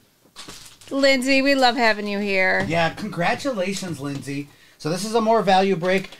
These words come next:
Speaker 2: We still haven't hit Color Blast and Obsidian yet. Then we have a repack of U S B Storm. It's a little, like I said, more value break. We have Prism Cellos, of course. Let's get these stats
Speaker 1: Hey, Cap'n.
Speaker 2: correctly. Cap'n. And then we have Prism T-Mall,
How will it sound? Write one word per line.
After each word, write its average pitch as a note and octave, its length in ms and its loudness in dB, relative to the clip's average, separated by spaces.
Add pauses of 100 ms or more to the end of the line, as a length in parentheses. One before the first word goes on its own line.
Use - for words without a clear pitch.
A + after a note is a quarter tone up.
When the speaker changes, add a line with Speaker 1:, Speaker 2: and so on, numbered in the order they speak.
(160)
Speaker 2:
We D3+ 80 -2
still F#3+ 240 2
haven't F#3+ 200 2
hit F3+ 200 0
Color E3+ 300 0
Blast D#3+ 340 0
and D#3 100 -4
Obsidian C3 600 -4
yet. A#2+ 320 -6 (480)
Then C3+ 100 -6
we D#3 140 0
have D3+ 440 2
a - 80 -4
repack F3 520 -2
of D3 120 -2
U D#3 200 0
S C#3+ 120 -4
B - 140 -6
Storm. C3+ 600 -4 (480)
It's B2 120 -14
a E3 40 -6
little, D#3+ 240 0
like C#3 160 -2
I D3 60 -2
said, D3 180 -4
more D3 160 -2
value C#3+ 300 -2
break. C#3+ 360 -4 (300)
We C#3+ 80 -2
have C#3+ 160 -4
Prism F3 440 -6
Cellos, D#3+ 600 -2
of D#3 120 -6
course. E3 540 -4 (100)
Let's B2+ 140 -16
get - 160 -18
these - 240 -18
stats - 300 -16
Speaker 1:
Hey, D#4+ 140 2
Cap'n. C#4 500 0
Speaker 2:
correctly. - 320 -16 (760)
Cap'n. - 300 -20 (880)
And C#3 100 -8
then E3 100 -2
we E3 100 -2
have D#3 360 -2
Prism A3 300 -4
T-Mall, G3 500 0